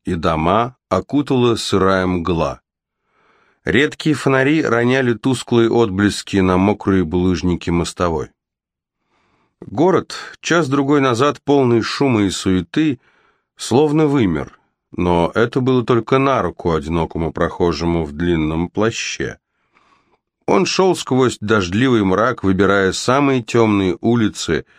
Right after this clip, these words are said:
и казался частью этого мрака. У приземистого двухэтажного дома в тесном, словно шкаф, переулке человек в плаще остановился.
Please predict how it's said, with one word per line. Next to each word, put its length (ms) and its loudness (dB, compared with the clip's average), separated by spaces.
и 80 -8
казался 840 0
частью 680 -4
этого 360 -6
мрака. 560 -6
У 100 -2
приземистого 720 0
двухэтажного 800 0
дома 720 0
в 100 -12
тесном, 520 0
словно 500 2
шкаф, 440 0
переулке 840 0
человек 460 2
в 100 -16
плаще 540 0
остановился. 840 -4